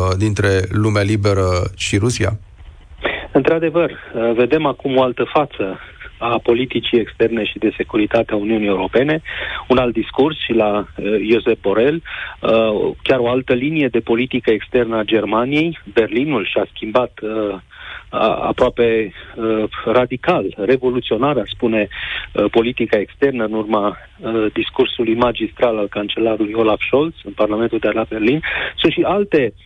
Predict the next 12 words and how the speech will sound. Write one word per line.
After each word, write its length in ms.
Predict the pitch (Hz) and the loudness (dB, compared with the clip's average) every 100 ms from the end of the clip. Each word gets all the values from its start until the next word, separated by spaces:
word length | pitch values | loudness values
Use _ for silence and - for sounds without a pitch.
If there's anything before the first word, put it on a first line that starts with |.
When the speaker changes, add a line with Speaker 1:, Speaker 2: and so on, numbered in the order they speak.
| - - - | -20 -20 -4
Speaker 2:
indicii 460 | 131 120 151 - 175 | -2 0 -2 -2 0
care 240 | 151 143 | 2 2
ne 100 | 135 | 0
arată 340 | 127 151 - | 0 0 0
că, 140 | 151 143 | 0 2
într-adevăr, 720 | 123 120 156 135 120 135 131 - - - - | 0 0 2 2 2 0 -2 -14 -16 -16 0
Uniunea 320 | 127 139 147 | 0 2 2
Europeană 580 | 127 117 - 123 123 113 | 2 2 2 0 0 0
pare 240 | 143 147 | 0 2
determinată 800 | 135 120 - 113 110 120 123 127 113 | 2 0 2 0 2 2 2 0 2
să 60 | |
abordeze 680 | 110 104 107 120 117 117 110 | 0 2 0 2 2 2 0